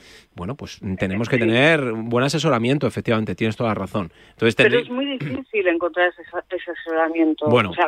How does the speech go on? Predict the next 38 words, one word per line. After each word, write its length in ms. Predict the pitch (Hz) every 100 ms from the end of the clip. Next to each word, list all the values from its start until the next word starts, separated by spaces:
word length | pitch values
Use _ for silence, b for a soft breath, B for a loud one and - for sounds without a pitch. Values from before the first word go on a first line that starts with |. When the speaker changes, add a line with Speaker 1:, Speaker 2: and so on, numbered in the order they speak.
| 165
Speaker 2:
ten 140 | 190
en 60 | 214
cuenta 240 | 226 240
Speaker 1:
ya. 60 | 233
Speaker 2:
que 140 | 214
yo 100 | 196
llevo 220 | 196 214
tres 240 | 220 220 220
años 200 | 220 208
y 60 | 208
medio 300 | 208 233 226
dando 220 | 214 202
vueltas 300 | 202 190 208
por 160 | - 185
este 240 | 190 - 180
mundo. 340 | 214 202 233 269 - -
Speaker 1:
Ya, 280 | 98 90 78 -
ya, 200 | 90 85
te 60 | 80
entiendo. 400 | 85 92 80 82 _ _
Speaker 2:
Y, 420 | 226 208 196 190 -
y 80 | 208
es 100 | 196
muy 220 | 190 214
difícil 500 | 233 196 220 - 175 165
hasta 240 | 160 170
que 80 | 170
encuentras 520 | 170 190 196 214 220 - _ _ _
a 60 | 190
alguien 240 | 196 214
que 300 | 208 196 190
te 160 | - 180
lleva 280 | 165 349 392
por 120 | -
un 100 | 254
buen 220 | 240 170
camino. 540 | 170 311 170 277 220 359
Speaker 1:
Sí. 120 | -